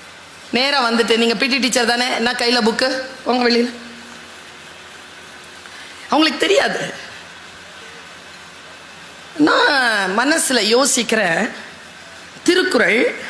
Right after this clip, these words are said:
முன்னால பிள்ளைகள் பாடம் நடத்தக்கூடிய வாய்ப்பு இல்லை, வெளியில் போகச் சொல்கிறார்கள்.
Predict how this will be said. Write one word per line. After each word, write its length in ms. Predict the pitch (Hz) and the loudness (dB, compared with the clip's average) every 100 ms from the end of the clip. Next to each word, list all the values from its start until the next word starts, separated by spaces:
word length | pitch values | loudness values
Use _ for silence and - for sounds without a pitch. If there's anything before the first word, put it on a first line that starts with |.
| - - - - - - - | -12 -16 -18 -18 -18 -16 2
முன்னால 420 | 277 311 311 226 | 4 6 6 4
பிள்ளைகள் 640 | 254 254 214 190 233 - - - - - - - - - | 4 4 4 4 2 0 -8 -14 -18 -18 -10 -10 -10 0
பாடம் 340 | 262 330 320 | 4 6 4
நடத்தக்கூடிய 500 | 269 - 220 214 208 | 4 2 4 4 4
வாய்ப்பு 640 | 196 233 202 202 226 - - - - - - | 4 2 2 4 4 2 -4 -14 -16 -18 -2
இல்லை, 540 | 220 254 220 233 294 - - - - | 2 4 4 0 -2 -10 -16 -16 -2
வெளியில் 300 | 240 302 320 | 2 4 4
போகச் 260 | 262 208 - | 4 2 2
சொல்கிறார்கள். 680 | 160 165 156 - - - | 0 2 2 0 -4 -12